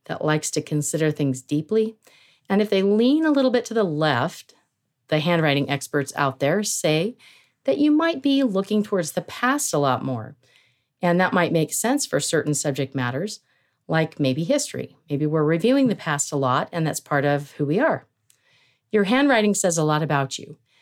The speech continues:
and so does the font that you use when you're typing. If you change fonts often, it can be difficult to read, and you'll want to test this out to see if the font that you choose comes up in every situation, or if they have to be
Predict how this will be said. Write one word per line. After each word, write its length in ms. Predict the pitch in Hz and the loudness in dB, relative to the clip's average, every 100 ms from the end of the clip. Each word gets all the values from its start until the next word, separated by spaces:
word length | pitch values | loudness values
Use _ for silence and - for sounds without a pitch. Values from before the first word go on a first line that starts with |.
| _ _ _ - | _ _ _ 0
and 140 | 262 | 0
so 280 | - 359 381 | 2 2 2
does 500 | 214 165 160 165 156 | 4 4 4 0 -2
the 80 | 135 | -6
font 400 | - 185 190 202 | -2 0 2 0
that 160 | 190 | -2
you 140 | 175 170 | -2 -2
use 340 | 147 135 143 - | 0 0 0 -2
when 140 | 131 | -2
you're 80 | 139 | -2
typing. 560 | - 165 156 - 139 139 _ _ _ _ _ _ _ _ | -2 -2 -2 -4 -10 -16 _ _ _ _ _ _ _ _
If 140 | 214 247 | -2 0
you 80 | |
change 400 | 247 - 285 302 | -2 0 0 0
fonts 420 | - 233 220 - - | 0 0 0 -4 0
often, 360 | 190 190 - 170 | 0 2 0 -2
it 120 | - | -2
can 100 | - | -2
be 60 | 151 | -2
difficult 520 | 165 170 196 185 - | -2 -4 -2 -4 -2
to 120 | 170 | -4
read, 540 | 143 147 143 160 165 - _ - | -2 0 0 -2 -4 -14 _ -4
and 100 | 165 | 0
you'll 100 | 175 | 2
want 160 | 233 | 2
to 60 | 285 | 2
test 300 | - 220 - | 0 -4 0
this 160 | 170 - | -2 0
out 280 | 165 156 151 | 0 0 0
to 100 | 143 | -4
see 300 | - 160 147 | -2 0 0
if 200 | 151 - | -2 -8
the 80 | 151 | -8
font 340 | - 175 180 | -2 -2 -2
that 120 | 160 | -4
you 100 | 160 | -4
choose 400 | 156 - 151 151 - _ _ _ _ - | -6 -2 -2 -2 -8 _ _ _ _ -4
comes 320 | 208 190 180 | 0 2 2
up 260 | 165 165 - | 0 -2 -4
in 360 | 165 147 143 - | -2 0 0 0
every 400 | 170 147 151 147 | -2 0 0 0
situation, 800 | 143 156 147 135 135 135 170 190 - _ _ _ _ _ _ | -2 -4 -2 0 0 0 -2 -2 -6 _ _ _ _ _ _
or 240 | 170 170 - | 2 2 2
if 180 | 160 | 0
they 120 | - 160 | 0 0
have 280 | 160 151 | 0 -2
to 80 | - | -4
be 460 | 151 147 143 143 | -2 0 0 -2